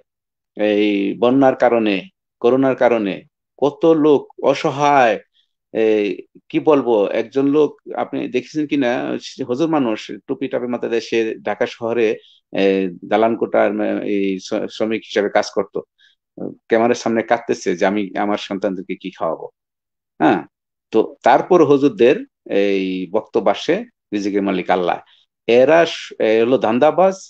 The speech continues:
ধর্মটাকে ব্যবহার করে তাদের যেখানে যেটা বলা উচিত সেটাই বলে, মানুষ নিয়ে তাদের কোনো চিন্তা ভাবনা নেই।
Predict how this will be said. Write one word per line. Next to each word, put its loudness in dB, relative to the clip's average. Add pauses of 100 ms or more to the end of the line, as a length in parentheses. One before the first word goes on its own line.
(300)
ধর্মটাকে -2
ব্যবহার 0
করে -2
তাদের 0
যেখানে -8
যেটা -4
বলা 2
উচিত -4
সেটাই -4
বলে, 2 (560)
মানুষ 2 (100)
নিয়ে 2
তাদের -2
কোনো -4
চিন্তা -2
ভাবনা -2
নেই। 0